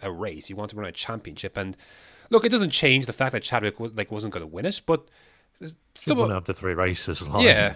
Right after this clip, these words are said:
Speaker 1: she had, but, like, there are other drivers that begin to pick up some steam, like, you know.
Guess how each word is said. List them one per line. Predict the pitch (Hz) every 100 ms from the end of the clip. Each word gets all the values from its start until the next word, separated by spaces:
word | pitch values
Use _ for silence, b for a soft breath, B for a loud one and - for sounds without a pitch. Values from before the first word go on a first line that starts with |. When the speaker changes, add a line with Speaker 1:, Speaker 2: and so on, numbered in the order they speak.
| 135
Speaker 1:
she | - 196
had, | 180 104 -
but, | 170
like, | 190
there | 240
are | 262
other | 170
drivers | 120 107
that | 101 -
begin | 117 110
to |
pick | - 110
up | 95
some | 101
steam, | - 120 180
like, | 180 180
you |
know. | 170 101